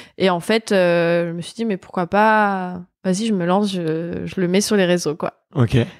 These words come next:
Speaker 1: Euh, je, je, je sais peut-être que j'avais envie de voir, euh, ce que les gens en pensaient de, ouais. Et en fait, euh, ça, j'ai eu que des retours, euh, positifs.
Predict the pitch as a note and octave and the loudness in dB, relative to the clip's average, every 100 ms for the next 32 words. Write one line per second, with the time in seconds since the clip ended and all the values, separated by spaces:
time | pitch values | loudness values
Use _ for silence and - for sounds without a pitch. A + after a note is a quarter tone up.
0 | _ _ F3+ E3 E3+ E3 - - F#3 F#3 | _ _ 0 0 0 -2 -6 -10 -8 -4
1 | F3 E3+ F#3+ F3+ - - A3+ - F#3 F#3 | -4 -2 -4 -6 -4 -4 -2 0 2 2
2 | F3 F3 G3 F#3 F#3+ G3 F3+ - F3 F3 | 2 2 2 2 4 4 0 2 0 2
3 | F#3 F3+ F3 F3+ - F3+ E3+ E2+ E2+ - | 0 -2 -2 -4 -2 -4 -4 -4 -6 -6
4 | - D#3+ - _ _ _ _ _ _ _ | -4 -4 -6 _ _ _ _ _ _ _
5 | - F#3 E3 F#3+ G3 F#3 E3+ E3 E3 E3 | 0 2 2 -2 0 -2 -2 -2 -2 0
6 | E3+ F3 E3+ - F3+ F3 E3+ - F3+ E3 | -2 -2 -4 -6 -4 -2 -4 -8 -8 -6
7 | D#3 - - - - F#3+ F#3 F#3+ G#3+ A3+ | -6 -10 -12 -16 -4 -4 -4 -10 -10 -10